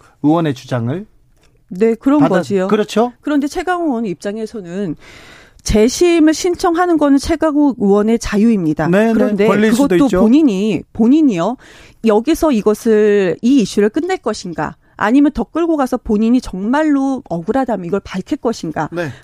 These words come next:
Speaker 2: 거기에는 또 당원들의 판단이 있을 거고 찬성도 있을 거고 비판이 있을 겁니다.
Speaker 1: 아니, 본인의 명예도
Speaker 2: 그것을,
Speaker 1: 있고요.
Speaker 2: 아, 그럼요. 그것을 감수하고라도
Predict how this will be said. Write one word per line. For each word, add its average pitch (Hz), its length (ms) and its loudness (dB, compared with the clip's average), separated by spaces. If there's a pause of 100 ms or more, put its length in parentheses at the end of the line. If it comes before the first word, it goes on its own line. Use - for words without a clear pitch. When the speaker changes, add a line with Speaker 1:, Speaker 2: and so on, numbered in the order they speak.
Speaker 2:
거기에는 262 600 2
또 240 220 2
당원들의 240 640 2
판단이 330 380 -2
있을 185 180 -8
거고 165 260 -6
찬성도 330 480 -2
있을 185 200 -4
거고 175 120 -8
비판이 269 380 -2
있을 190 180 -8
겁니다. 170 360 -2
Speaker 1:
아니, 151 40 -2
본인의 226 380 2
명예도 160 160 2 (240)
Speaker 2:
그것을, 294 160 2
Speaker 1:
있고요. 170 280 0
Speaker 2:
아, 269 40 2
그럼요. 277 380 2
그것을 311 380 -2
감수하고라도 285 1000 -2